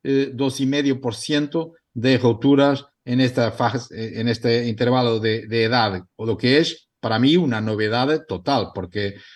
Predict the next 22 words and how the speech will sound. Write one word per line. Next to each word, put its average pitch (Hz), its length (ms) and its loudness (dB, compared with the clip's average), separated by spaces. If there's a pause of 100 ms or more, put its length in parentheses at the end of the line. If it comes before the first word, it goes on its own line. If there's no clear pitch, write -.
(160)
toda 131 240 4
mi 135 120 8
vida 143 360 6
me, 113 560 -6
me, 104 420 -8 (240)
me, 107 300 -6
me, 107 180 -8
me 113 220 -2
vi 135 420 6
de, 110 240 -4
de, 110 300 -6 (240)
de 107 120 -4
frente 165 520 0
con 165 400 -2
rupturas 123 880 2
de 117 100 0
la 104 160 -2
plastia 127 520 0
en 113 60 -2
la, 101 140 -6
muy 107 300 -2
joven, 135 540 2